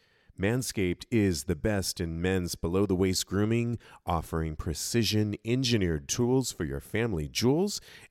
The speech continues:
and helping two million men all over the world get rid of hair on their balls. Get twenty percent off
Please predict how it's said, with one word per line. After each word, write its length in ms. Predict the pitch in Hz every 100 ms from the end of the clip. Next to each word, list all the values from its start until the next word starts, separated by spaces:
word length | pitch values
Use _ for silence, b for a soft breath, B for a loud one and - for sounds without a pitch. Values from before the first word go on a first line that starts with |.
| _
and 380 | 143 98 80 - -
helping 460 | 127 131 95 82
two 340 | - - 185 185
million 420 | 147 107 87 85
men 380 | 113 143 165 - B B -
all 220 | 156 151
over 160 | 80 71
the 100 | 73
world 500 | 78 104 156 185 -
get 220 | 101 -
rid 160 | 107
of 140 | 139 -
hair 480 | 123 127 104 135 - _ -
on 300 | 78 85 110
their 160 | 147
balls. 640 | 143 190 180 71 64 - - b b b b b
Get 280 | - 143 -
twenty 460 | - - 151 165 170
percent 540 | - 170 - 160 151
off 520 | 101 80 110 - -